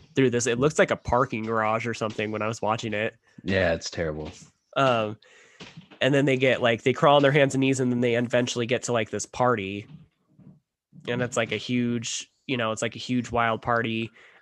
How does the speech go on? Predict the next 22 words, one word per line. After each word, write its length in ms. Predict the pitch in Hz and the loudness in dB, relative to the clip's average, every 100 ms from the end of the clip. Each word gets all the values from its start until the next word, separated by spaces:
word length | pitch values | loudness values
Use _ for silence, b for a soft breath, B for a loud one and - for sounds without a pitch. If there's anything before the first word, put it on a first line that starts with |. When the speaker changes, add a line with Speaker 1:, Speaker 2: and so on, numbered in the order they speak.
| b | b
Speaker 1:
And 320 | 117 113 110 113 | -2 -2 -2 -2
you 80 | |
can 100 | 151 | -2
tell 220 | 151 143 131 | 0 2 0
Justine 420 | 135 - 123 120 | -2 -4 -4 -4
is 140 | 113 | -6
just, 180 | - 107 | -6 -6
like, 220 | 107 101 - - | -6 -6 -10 -14
not 500 | 110 104 101 90 - | -10 -4 -2 -4 -6
having 380 | - 101 90 87 | -6 -6 -6 -8
it. 180 | 82 - | -10 -10
She's 160 | 113 | -8
like, 140 | 107 - | -6 -4
"I 120 | 113 | -2
don't 140 | 113 | -2
wanna 140 | 104 95 | 0 -2
Speaker 2:
Mm-hmm. 80 | |
Speaker 1:
fucking 260 | 85 - 95 | -4 -6 -12
be 280 | 101 101 101 | -10 -8 -8
anywhere 340 | 104 113 120 120 | -8 -6 -4 -4
near 320 | 120 120 123 | -4 -4 -6
here." 600 | 117 123 120 117 117 117 | -6 -6 -4 -2 -2 -4